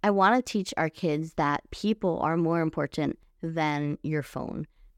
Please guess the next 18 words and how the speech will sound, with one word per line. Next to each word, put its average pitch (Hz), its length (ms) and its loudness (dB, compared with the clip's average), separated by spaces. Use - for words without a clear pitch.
And 196 160 2
there 190 100 6
are 190 60 2
so 220 280 2
many 214 220 6
times 156 640 0
in 147 360 2
counseling 185 420 0
sessions 156 500 -2
where, 147 420 0
I'm 190 100 2
sure 196 220 0
you've 180 200 0
heard 170 200 0
this 156 180 -2
too, - 180 0
Tim, 151 400 -2
that 156 360 2